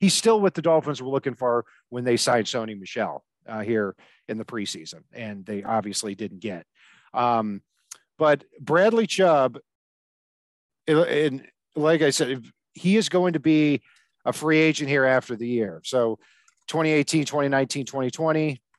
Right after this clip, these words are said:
twenty twenty-one, and now in his fifth year in twenty twenty-two. Um,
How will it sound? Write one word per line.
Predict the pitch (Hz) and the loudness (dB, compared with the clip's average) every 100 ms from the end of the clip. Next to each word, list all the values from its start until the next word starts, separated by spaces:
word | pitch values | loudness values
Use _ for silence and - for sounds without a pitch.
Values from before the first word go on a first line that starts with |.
| _ _ - | _ _ -12
twenty | - 131 123 | -4 -2 -2
twenty-one, | 139 120 123 143 | -2 -2 0 0
and | 127 | 2
now | 120 123 | 2 0
in | 123 | -2
his | 110 | -4
fifth | - 131 127 | -2 -4 -2
year | 123 | -6
in | 113 | -6
twenty | - 131 117 | -8 -6 -6
twenty-two. | - 127 113 - 180 165 143 - _ _ _ _ _ _ - | -8 -8 -6 0 2 2 0 -4 _ _ _ _ _ _ -2
Um, | 135 131 123 117 | 0 2 0 -4